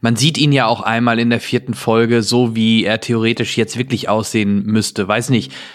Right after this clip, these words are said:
äh, wird's interessant, ob wirklich die Leiche da quasi durch Wandas, äh, Magie dann da jetzt rum immer wandelt oder ob das einfach nur noch mal eine,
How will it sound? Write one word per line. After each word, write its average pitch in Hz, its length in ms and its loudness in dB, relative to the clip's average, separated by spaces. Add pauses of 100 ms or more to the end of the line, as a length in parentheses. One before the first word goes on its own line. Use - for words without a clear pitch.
äh, 98 240 -2
wird's - 240 -4
interessant, 107 580 -4 (100)
ob - 440 -10
wirklich 117 260 -4
die 113 100 -4
Leiche 131 440 0
da 123 320 2
quasi 120 520 -2
durch 113 320 -2
Wandas, 110 680 0
äh, 85 160 -4
Magie 110 520 0
dann 127 220 0
da 123 160 2
jetzt 120 300 -2
rum 123 180 2
immer 117 340 0
wandelt 123 380 0
oder 101 220 0
ob - 80 -8
das - 160 -8
einfach 113 240 -4
nur 110 160 -2
noch 107 140 -6
mal 107 140 0
eine, 104 300 -4